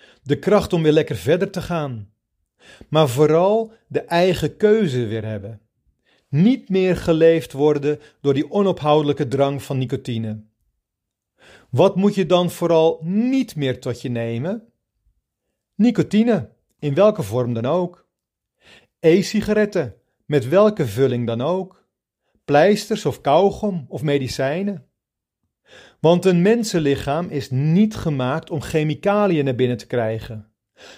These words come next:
Een mensenlichaam is niet gemaakt om rook naar binnen te zuigen. Een mensenlichaam,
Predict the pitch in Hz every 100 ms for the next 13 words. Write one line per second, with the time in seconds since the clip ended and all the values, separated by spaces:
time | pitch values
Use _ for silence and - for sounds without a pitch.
0 | _ 160 151 185 226 214 165 147 135 -
1 | 131 165 180 165 - 175 214 - 160 135
2 | 143 175 - 165 165 202 220 220 214 160
3 | 131 135 127 127 107 123 113 110 - 104
4 | - _ _ _ - - - 135 139 165
5 | 202 - 208 196 190 185 190 214 208